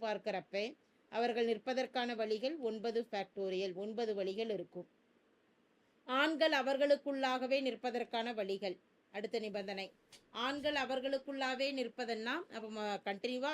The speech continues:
ஆண்கள் வந்துடுறாங்க. ஆண்கள் அப்படிங்கிறப்ப ஆறு ஆண்களை எப்படி குறிப்பிடலாம்? எம் ஒன், எம் டூ, எம் த்ரீ, எம் ஃபோர், எம் ஃபைவ், எம் சிக்ஸு. இதற்கடுத்து வந்து விமன், பெண்கள் வந்து அமைகிறதா கொடுத்துருக்கு.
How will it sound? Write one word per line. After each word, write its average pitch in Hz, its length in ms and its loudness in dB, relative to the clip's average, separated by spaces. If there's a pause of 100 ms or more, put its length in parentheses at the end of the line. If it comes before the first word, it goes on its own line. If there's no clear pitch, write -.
ஆண்கள் 254 280 -2
வந்துடுறாங்க. 214 520 -2
ஆண்கள் 220 380 -4
அப்படிங்கிறப்ப 214 540 -4
ஆறு 208 280 -2
ஆண்களை 208 420 -2
எப்படி 196 220 -4
குறிப்பிடலாம்? 190 560 -4
எம் 185 240 -6
ஒன், 196 180 -6
எம் 180 320 -6
டூ, 208 180 -2
எம் 185 260 -4 (100)
த்ரீ, 214 160 -2 (920)
எம் 196 240 -4 (100)
ஃபோர், 254 260 2 (560)
எம் 190 240 -4 (100)
ஃபைவ், 233 220 0 (520)
எம் 196 240 -4 (120)
சிக்ஸு. 196 460 -6 (500)
இதற்கடுத்து 247 720 2
வந்து 254 340 0 (240)
விமன், 208 340 -2 (440)
பெண்கள் 254 380 6
வந்து 233 280 2 (140)
அமைகிறதா 214 520 0
கொடுத்துருக்கு. 185 520 -8